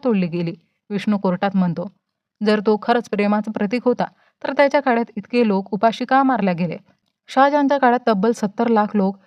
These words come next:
मृत्युमुखी पडले. लोकांना कुत्र्याचं मांस खावं लागलं. काहींनी तर स्वतःचा जीव दिला. पण त्या काळात शहाजहानने ताजमहाल बांधण्यासाठी प्रत्येक गावातून चंदा गोळा केला." हे सगळं इतिहासांच्या पुस्तकात स्पष्ट लिहिलेलं आहे.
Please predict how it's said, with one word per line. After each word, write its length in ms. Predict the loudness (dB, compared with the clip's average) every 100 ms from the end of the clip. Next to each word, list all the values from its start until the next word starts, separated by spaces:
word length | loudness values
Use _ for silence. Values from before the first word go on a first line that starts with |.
| _ _
मृत्युमुखी 580 | -2 -2 2 2 4 2
पडले. 360 | 0 -2 -4 -8 _ _ _ -2
लोकांना 420 | 0 4 4 2
कुत्र्याचं 460 | -2 -2 0 0
मांस 280 | 2 0 -2 -6
खावं 240 | -4 -2
लागलं. 300 | -2 -4 -6 -10 _ _ _ -2
काहींनी 280 | 0 0 0
तर 100 | 0
स्वतःचा 400 | 0 0 0 0
जीव 260 | 0 0 0
दिला. 240 | 0 -4 -10 _ _ -4
पण 100 | 0
त्या 140 | 2
काळात 280 | 2 0 -2
शहाजहानने 640 | 0 2 2 2 2 0
ताजमहाल 420 | 0 0 2 2
बांधण्यासाठी 600 | 0 0 0 0 -2 -4 -8 _ _ _
प्रत्येक 280 | 0 0 2
गावातून 500 | 2 2 0 0 0
चंदा 360 | 0 0 2
गोळा 220 | 2 0 0
केला." 200 | -2 -4 -8 _ _ _ _
हे 60 | -2
सगळं 260 | 0 2
इतिहासांच्या 540 | 0 2 2 2 2 2
पुस्तकात 460 | -2 -6 -4 -4
स्पष्ट 380 | -4 -6 -8 -4
लिहिलेलं 460 | -2 0 0 0 0
आहे. 200 | -2